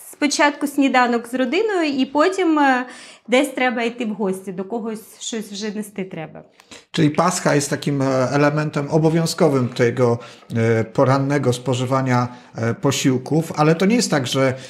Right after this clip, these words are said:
Speaker 2: e, dzieli się, składa się życzenia, po prostu ona jest na stole.
Speaker 1: Е, ну так, просто є на столі.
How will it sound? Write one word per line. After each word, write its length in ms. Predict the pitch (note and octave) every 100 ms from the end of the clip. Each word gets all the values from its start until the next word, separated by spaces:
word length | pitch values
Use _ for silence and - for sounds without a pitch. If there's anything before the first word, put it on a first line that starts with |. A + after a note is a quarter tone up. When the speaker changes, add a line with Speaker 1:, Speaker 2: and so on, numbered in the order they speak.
| - B2
Speaker 2:
e, 280 | A#2+ A#2 G#2+
dzieli 420 | G2 E3 D#3+ C#3+
się, 180 | C#3 C3
składa 400 | B2+ - C#3 C3+
się 160 | B2 B2+
życzenia, 440 | C3 C3 A#2+ C3+
po 120 | F3
prostu 300 | G#3 A#3+ A#3
ona 160 | G#3+ G#3+
jest 140 | G3
na 80 | G3
stole. 500 | F#3+ A#2+ G2+ G#2 - _ _ _ _ _ _ _ _ B3+
Speaker 1:
Е, 360 | A3 A3 A3+ B3+
ну 120 | C5+
так, 320 | - C#4 -
просто 280 | F#4+ G4 D4+
є 220 | C4 A#3
на 120 | A3+
столі. 440 | A3 - F#3 F3